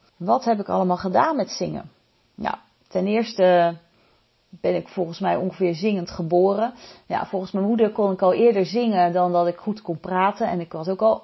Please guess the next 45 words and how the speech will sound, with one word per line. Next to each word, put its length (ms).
heel 180
snel 240
goed 260
in 120
het 140
zingen 320
van, 260
eh, 140
Engelse 580
teksten. 500
Hoewel 300
dat, 240
eh, 100
puur 300
fonetisch 680
natuurlijk, 520
eh, 80
gebeurde. 580
En 200
ik, 180
eh, 180
geen 360
idee 440
had 400
wat 320
ik 120
aan 80
het 80
zingen 240
was. 260
En 200
ik 180
kan 300
nu 160
nog 240
hebben 380
dat 220
ik, 180
eh, 180
hele 340
nummers 560
van, 280
eh, 480
lang 300
geleden 520